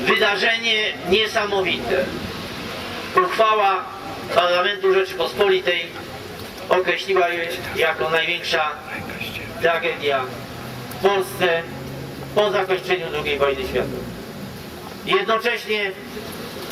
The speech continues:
dzisiaj, czytając Gazetę Polską, dowiadujemy się, że rząd polski pod kierownictwem niejakiego Donalda Tuska po tragedii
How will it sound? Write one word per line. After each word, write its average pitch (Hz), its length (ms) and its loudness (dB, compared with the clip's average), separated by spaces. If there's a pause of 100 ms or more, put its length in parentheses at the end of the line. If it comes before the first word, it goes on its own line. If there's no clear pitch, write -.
(720)
dzisiaj, 208 400 2
czytając 196 480 0 (1300)
Gazetę 185 400 2
Polską, 185 460 2 (1160)
dowiadujemy 208 640 2
się, 208 240 0
że 185 320 2 (1000)
rząd 254 300 4
polski 220 420 2
pod 202 220 0
kierownictwem 196 600 2
niejakiego 185 460 2
Donalda 190 400 4
Tuska 190 580 4 (1080)
po 220 160 6
tragedii 196 640 2